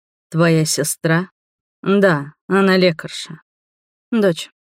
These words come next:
Мэй — моя дочь». Глаза раненого округлились, он уставился на меня с изумлением.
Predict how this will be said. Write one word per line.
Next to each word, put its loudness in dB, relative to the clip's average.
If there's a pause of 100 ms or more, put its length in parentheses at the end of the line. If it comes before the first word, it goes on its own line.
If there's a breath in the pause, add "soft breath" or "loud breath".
(220)
Мэй — 0
моя 2
дочь». -4 (880)
Глаза 2
раненого 0
округлились, -2 (280)
он 2
уставился 0
на 4
меня 4
с -2
изумлением. 0